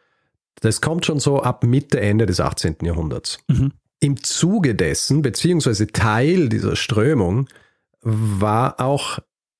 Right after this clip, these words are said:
Speaker 1: eine Sache, deren wahrscheinlich bekanntester Vertreter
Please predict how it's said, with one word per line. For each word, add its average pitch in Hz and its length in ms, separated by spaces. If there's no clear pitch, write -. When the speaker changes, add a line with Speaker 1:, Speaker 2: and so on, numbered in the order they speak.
Speaker 1:
eine 165 680
Sache, 131 760
deren 117 600
wahrscheinlich 127 600
bekanntester 135 840
Vertreter 131 1080